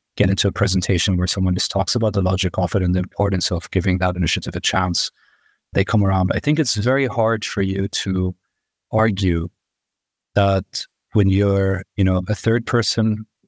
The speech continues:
watching a video that you have no association with compared to someone who is, you know, in the middle of a world that feels good, it needs to feel good and be intuitive enough and not frustrating. It has to be built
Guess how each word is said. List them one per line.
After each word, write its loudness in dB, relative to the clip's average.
watching 0
a 0
video 0
that 0
you 2
have 0
no 2
association 0
with -2
compared 0
to 0
someone 0
who -2
is, -4
you 2
know, 2
in 2
the 2
middle 2
of -2
a 2
world -2
that 2
feels 0
good, 0
it -2
needs 0
to -2
feel 0
good 0
and -4
be 0
intuitive 0
enough -2
and 2
not 2
frustrating. 0
It -4
has 0
to -2
be 2
built 0